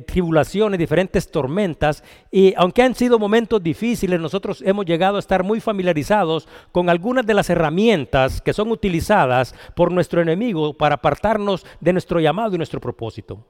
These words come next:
Recuerden que cada uno de nosotros tiene un llamado y un propósito, pero también recuerden que cada uno de nosotros tiene un enemigo que tiene el propósito de apartarte de ese llamado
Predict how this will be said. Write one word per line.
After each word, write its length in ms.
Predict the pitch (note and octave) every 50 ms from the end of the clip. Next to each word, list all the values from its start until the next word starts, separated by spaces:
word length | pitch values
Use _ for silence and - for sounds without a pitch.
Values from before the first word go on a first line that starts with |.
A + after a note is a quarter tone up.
| _ - C#3 -
Recuerden 240 | G3 G#3 G3 G#3 G3
que 140 | - F3
cada 240 | - G3 G3 F#3+ F#3+
uno 180 | F#3+ G3+ F#3+ F#3+
de 80 | F3
nosotros 320 | E3 D3+ - F#3+ F#3+ F#3 F#3
tiene 180 | - F#3+ F#3+
un 60 | F#3 E3+
llamado 320 | E3 D#3 E3+ G#3 G#3+ G#3+
y 60 | G3+
un 80 | F#3+ E3+
propósito, 640 | - E3 C3+ - C#3 C3 G#2+ A2+ - - A#2+ A2 - - - - -
pero 160 | D3+ D#3 D#3+
también 360 | - D#3+ D3+ D3+ F#3 A3+ A#3
recuerden 480 | G3+ F#3+ - - G3+ G3 E3+ D3 D#3 C3+
que 100 | - C#3+
cada 240 | - F#3+ F#3 F#3
uno 160 | F#3 F#3+ G3 F#3
de 80 | F3
nosotros 320 | D#3 C#3 D3+ F3 - F3 -
tiene 160 | - F3+ F3+
un 100 | F#3 F#3
enemigo 600 | F3+ E3+ E3+ F#3 A3 A#3 F#3+ C3+ C3 C#3+ C#3+ - - - -
que 100 | - D#3+
tiene 200 | C#3+ - G3+ G3+
el 80 | G3+ F#3+
propósito 640 | - E3+ E3 - - G#3 G#3+ E3 D#3+ D#3 - E3+ D3+
de 80 | D#3
apartarte 720 | D3 - - D#3 D3 C#3+ - - F#3 G3+ F3+ - - D3+ C#3+
de 100 | C3+ D#3 E3+
ese 180 | - F#3+ F3
llamado 520 | D#3+ D3 C#3 E3 G3 F#3+ D3 B2+ C#3 C#3+